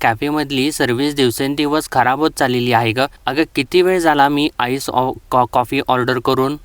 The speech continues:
अजून आलेली नाहीये कॉफी." तर अनिशा तिला म्हणते, अगं, जागेबद्दलच्या त्या आठवणी लोकांना खटकायला लागल्या ना, तर मग,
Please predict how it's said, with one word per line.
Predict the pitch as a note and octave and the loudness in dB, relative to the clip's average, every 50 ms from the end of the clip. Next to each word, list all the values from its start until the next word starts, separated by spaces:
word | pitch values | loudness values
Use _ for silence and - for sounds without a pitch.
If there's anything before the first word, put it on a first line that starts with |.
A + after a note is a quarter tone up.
| - - | -8 -4
अजून | A#2 C3 C3+ D#3 F#3+ G#3 | -2 -2 0 0 2 2
आलेली | G3 E3 D#3+ D#3+ D#3+ E3 D#3 | 2 2 4 4 4 4 4
नाहीये | D3+ D#3 C#3 C#3 C#3 C3+ C3+ - | 4 2 2 2 0 0 -2 0
कॉफी." | - C3 B2 A2+ - B2+ B2 B2+ C3+ C3+ - _ - | 0 0 0 0 0 -2 -2 -2 -4 -6 -12 _ -2
तर | C3 B2 B2+ B2+ A#2+ - | 0 2 2 2 0 0
अनिशा | A#2 A#2 A#2+ B2+ A#2 C3+ C3 - | -2 -2 -2 -2 -4 -6 -6 -6
तिला | - B2 B2+ | -4 -2 -2
म्हणते, | B2+ B2+ B2 A#2 A2+ B2 C3 C#3+ D3+ - | -2 -2 -4 -4 -2 -2 -2 -2 -2 -4
अगं, | - A#2 A2 A#2 A2+ A#2+ C3+ C#3+ | -6 -6 -2 -2 0 0 0 0
जागेबद्दलच्या | B2 C3 A#2 A2+ A2 A#2+ B2+ C3+ C#3 C3 B2+ B2+ C3+ C3 B2+ - | 0 0 0 0 0 -4 -4 -4 -4 -4 -2 -4 -6 -4 -2 -2
त्या | C#3+ - | -2 0
आठवणी | - A#2+ A2+ - B2+ C3 B2+ C3 C3+ C#3+ | 0 -4 -6 -4 -6 -4 -4 -4 -4 -4
लोकांना | C#3+ C3 A#2 - B2 B2 B2+ C3+ C3 - | -4 -4 -4 -2 -2 -2 -2 -2 -2 -2
खटकायला | C3 A#2+ - C3 B2+ C3 C3+ C3+ | -4 -4 -2 -2 0 0 0 0
लागल्या | C3 B2+ B2 C3 C#3+ D#3 | 0 0 0 0 -2 -2
ना, | D3+ C#3 B2+ C#3 E3+ - - - - | 0 2 2 2 0 -2 -6 -4 -2
तर | C3+ C3+ | -2 0
मग, | C3+ C#3 C#3 C#3 C#3+ | 0 0 0 0 0